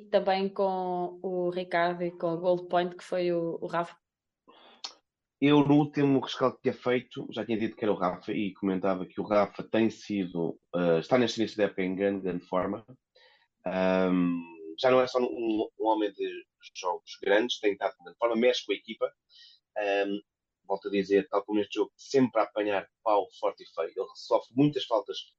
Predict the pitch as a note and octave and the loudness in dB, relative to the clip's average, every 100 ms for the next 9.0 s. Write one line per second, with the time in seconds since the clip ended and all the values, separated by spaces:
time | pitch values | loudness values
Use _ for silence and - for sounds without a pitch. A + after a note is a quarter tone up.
0 | _ A#2 D#3+ D#3+ A#2 G#2 G#2 - - A2+ | _ 4 6 8 6 2 -6 -8 -2 -2
1 | - _ _ - - - - _ C3+ D#3 | -2 _ _ -20 -20 -20 -20 _ 4 6
2 | D#3 D3+ C#3 C#3+ D3 B2+ - _ _ _ | 6 6 4 2 2 2 0 _ _ _
3 | - C#3 C#3+ C#3 C3+ C3+ C3+ B2+ C3+ C3 | 0 4 6 6 6 4 2 2 2 0
4 | B2+ A#2 E2+ D#2 _ _ _ _ _ _ | -2 -4 -6 -10 _ _ _ _ _ _
5 | - B2+ - B2+ B2+ - - B2+ G#2 G2 | -2 -2 2 4 4 0 -6 -4 -4 -8
6 | - _ G#2 G2+ G2 G#2+ G#2+ G#2 - A2 | -20 _ -4 -2 0 2 2 0 -2 0
7 | G#2 G2+ G#2+ G2+ G2+ G2 G2 - _ _ | 0 0 0 2 2 -2 -6 -12 _ _
8 | _ G2+ F#2+ F#2+ F#2 F#2 F2+ F2+ F2+ | _ 0 2 4 2 0 -2 -4 -6